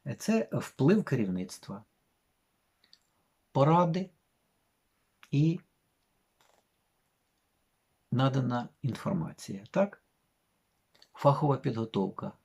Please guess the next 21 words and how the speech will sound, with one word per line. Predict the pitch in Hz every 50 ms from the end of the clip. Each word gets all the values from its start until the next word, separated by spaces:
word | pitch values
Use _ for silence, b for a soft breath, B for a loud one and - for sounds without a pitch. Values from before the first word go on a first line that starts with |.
| -
виконавця. | 117 107 - - 107 101 95 92 95 - - - 110 - _
Тобто, | - - 101 - - 113
наскільки | 104 101 - - 147 139 - - 110
людина | 107 101 104 101 101 95
фахова | - - 120 113 - - 165 160 160 180 - _ _ _ -
для | 104
того, | 92 - - 127 135
щоб | - - 107 101 104
розібратися, | 104 98 104 104 101 107 110 113 - - 131 - - - - B B B B B B _
яким | 127 107 - 117 107 101
же | 98
чином | - - - 120 120 117 104
треба | - - 107 104 101 98
діяти. | 92 - 101 98 - - - - - -
Тому | - - 120 127 127
що | - - - 139 131 B B B B B B B B B B B -
немає | 127 135 170 220 240
ідеальних | 240 180 175 180 175 170 160 135
законів. | 110 113 - - - - - - - -
По-перше, | - 127 - 170 175 160 - - 175
е, | 170 165 160 143